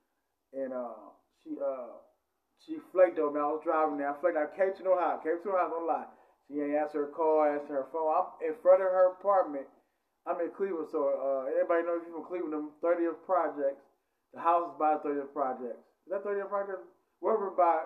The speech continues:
Tri-C. I'm right there sitting in front of her thing,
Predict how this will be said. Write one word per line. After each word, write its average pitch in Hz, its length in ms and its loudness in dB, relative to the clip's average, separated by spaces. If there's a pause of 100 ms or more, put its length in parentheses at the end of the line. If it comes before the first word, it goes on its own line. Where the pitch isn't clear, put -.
(160)
Tri-C. 156 440 -4 (960)
I'm 165 280 -2
right - 180 2
there 220 160 -4
sitting 226 240 -8
in 190 80 -10
front 190 220 -4
of 185 40 -4
her 180 160 -2
thing, 170 360 -4